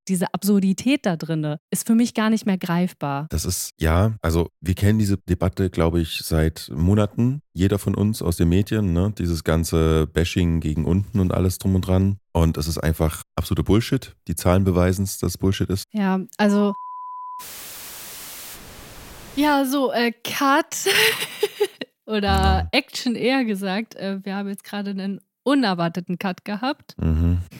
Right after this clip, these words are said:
Speaker 1: Ja, aber wir wollen hier ja transparent sein. <laughs>
Speaker 2: Und das geht ans Eingemachte.
Speaker 1: Das ist
Speaker 2: Und das macht
Speaker 1: gerade,
Speaker 2: was.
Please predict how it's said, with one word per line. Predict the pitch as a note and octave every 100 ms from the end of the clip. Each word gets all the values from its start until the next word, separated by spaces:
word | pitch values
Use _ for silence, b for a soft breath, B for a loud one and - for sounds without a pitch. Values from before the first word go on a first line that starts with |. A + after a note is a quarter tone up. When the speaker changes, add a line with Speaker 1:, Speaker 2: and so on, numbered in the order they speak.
| B B B B
Speaker 1:
Ja, | - D#3
aber | - F3+ G3+
wir | G#3
wollen | A3 A#3
hier | C4
ja | C4
transparent | - C4+ - - B3 B3
sein. | - F3 G#3+
<laughs> | - - - - - - - - _
Speaker 2:
Und | -
das | D2 C#2+
geht | D#2+
ans | D#2 D#2
Eingemachte. | D#2 D#2 C#2+ C#2+ C#2 D2+ G#3+ -
Speaker 1:
Das | G3+ -
ist | A3
Speaker 2:
Und | D#2
das |
macht | A#2 F#3+
Speaker 1:
gerade, | G#3 -
Speaker 2:
was. | -